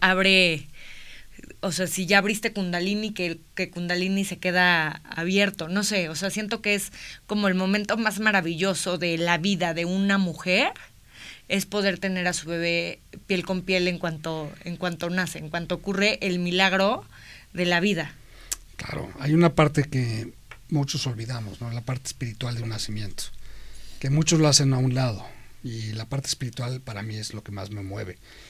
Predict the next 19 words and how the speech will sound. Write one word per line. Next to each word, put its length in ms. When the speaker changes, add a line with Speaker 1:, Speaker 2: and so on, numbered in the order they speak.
Speaker 2:
Estar 220
presente 540
en 100
un 140
nacimiento 460
para 180
mí 80
es 100
un 160
gran 320
honor, 340
número 260
uno, 240
y 380
que 100
me 120
dejen 180
estar 200
ahí. 280